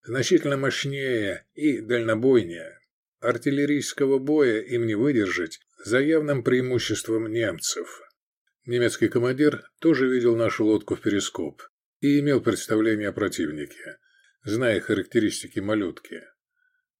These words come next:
Акустик продолжил. «Лодка идёт прямо на нас, дистанция один кабельтов». «Он что, не понял, где малютка находится?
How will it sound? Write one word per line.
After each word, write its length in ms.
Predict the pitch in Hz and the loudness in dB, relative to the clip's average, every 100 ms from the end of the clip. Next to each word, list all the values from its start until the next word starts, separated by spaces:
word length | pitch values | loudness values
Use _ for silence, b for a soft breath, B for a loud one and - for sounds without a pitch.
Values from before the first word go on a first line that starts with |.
| _ | _
Акустик 500 | 107 127 117 117 - | -4 0 0 0 -2
продолжил. 640 | 120 113 104 85 80 76 76 _ _ _ _ | 0 2 0 -2 -6 -10 -18 _ _ _ _
«Лодка 640 | 95 87 165 190 - 190 | -4 4 6 6 8 6
идёт 280 | 185 190 185 | 8 6 6
прямо 280 | 185 180 175 | 6 6 6
на 140 | 180 | 4
нас, 540 | 185 185 175 - - - - | 4 4 2 0 -6 -10 -16
дистанция 760 | 104 139 - 190 185 165 180 | -4 -2 4 4 4 4 2
один 240 | 175 175 170 | 4 2 2
кабельтов». 840 | - 185 147 120 - 87 - - _ _ _ _ _ _ | 6 8 8 2 0 -4 -4 -18 _ _ _ _ _ _
«Он 200 | 135 175 | -4 -2
что, 280 | - - 175 | -2 0 0
не 120 | 135 | 0
понял, 340 | 160 202 185 | -2 -2 0
где 160 | 151 175 | 2 2
малютка 380 | 175 180 170 180 | 2 2 2 2
находится? 680 | 180 220 196 147 - - | 2 0 0 0 -4 -12